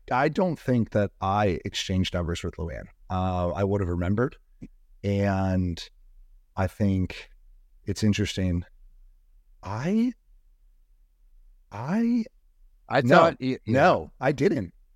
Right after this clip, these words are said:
Speaker 1: I did not exchange numbers with her. I mean, she easily could be confusing me with somebody else. Um,
Speaker 2: Oh,
Speaker 1: I, I
Speaker 2: actually.
Speaker 1: I mean, I think
Speaker 2: Sorry.
Speaker 1: that, you know, Luann's gorgeous.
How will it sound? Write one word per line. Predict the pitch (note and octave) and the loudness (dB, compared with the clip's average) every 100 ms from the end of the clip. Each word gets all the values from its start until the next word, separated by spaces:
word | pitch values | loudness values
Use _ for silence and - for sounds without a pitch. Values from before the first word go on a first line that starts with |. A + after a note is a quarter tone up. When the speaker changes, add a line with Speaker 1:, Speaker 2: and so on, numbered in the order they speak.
| - - _ _ | -20 -20 _ _
Speaker 1:
I | C3+ | -2
did | C3 E3 C3 | 0 -2 0
not | C3 D3+ D#3 | -2 -2 -4
exchange | C3+ - - C#3 B2+ A#2+ - - | -6 -8 -6 -2 -2 -2 -4 -4
numbers | A2+ A2 G2 | 0 0 0
with | G2 | -2
her. | G2 | -2
I | G#2 | 0
mean, | G#2+ | -2
she | G2+ A#2+ | -2 -4
easily | B2 A#2 A2 G#2 | -2 -2 0 -2
could | - G#2 | -2 -4
be | G#2 G#2 F#2+ _ _ - | 0 0 -2 _ _ -6
confusing | G2+ F#2 G#2 F#2 G2 | -4 -2 -2 0 0
me | F#2+ | 0
with | F2+ | -2
somebody | F2+ E2 D2+ | -4 -4 -6
else. | C2 - - - | -8 -10 -12 -10
Um, | F#2 F2+ E2+ E2 E2 - - - - _ _ - | -6 -4 -4 -4 -6 -8 -20 -20 -20 _ _ 0
Speaker 2:
Oh, | B2+ | 4
Speaker 1:
I, | G#2+ D#3 | 4 4
I | - | 2
Speaker 2:
actually. | B2 A#2 C3+ G#2 F#2+ F2+ _ - - - - - | 2 4 2 0 -6 -16 _ -20 -20 -20 -20 -10
Speaker 1:
I | F#2+ | 0
mean, | G#2 G2+ | 2 2
I | |
think | A2 E4+ | 0 -2
Speaker 2:
Sorry. | - A2+ | -2 0
Speaker 1:
that, | |
you | A2 | 0
know, | G#2 | 0
Luann's | G2 G2 G#2 G#2+ | 0 0 0 -2
gorgeous. | G2 B2+ - - - | -2 -2 -2 -10 -14